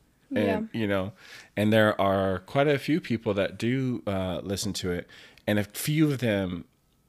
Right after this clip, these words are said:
Speaker 1: just in the last couple of weeks, have, have mentioned different parts of it, which has been really cool to
Speaker 2: Yeah.
Speaker 1: see or to hear, because, you know, we kinda put this out, but we don't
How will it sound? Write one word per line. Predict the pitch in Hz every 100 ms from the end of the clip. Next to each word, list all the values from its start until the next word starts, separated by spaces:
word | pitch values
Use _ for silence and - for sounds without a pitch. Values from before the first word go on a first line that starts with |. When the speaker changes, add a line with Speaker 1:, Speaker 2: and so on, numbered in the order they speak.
| -
Speaker 1:
just | 131 147
in | 190
the |
last | 127 101 95
couple | - 95
of | 82
weeks, | 98 117 - -
have, | 95 80 -
have | 85 95 82
mentioned | 85 90 98 95 95 85 80 101 - _ _ _ _ _ _ _ _
different | 101 104 - -
parts | - 92 - 95
of | 87
it, | 90
which | 95 110
has | 117
been | 110 110 101
really | 110 104 92
cool | - 92 87 92 127 131
to | 247
Speaker 2:
Yeah. | 233 208
Speaker 1:
see | 131 90 131 - - -
or | 110
to | 107
hear, | 95 98 87 120 - - -
because, | 139 135 117 117
you | 131
know, | 120
we | 92 117 139
kinda | 151 110
put | - -
this | 98 -
out, | - 92 78 80 - -
but | 95
we | 98 117
don't | 120 110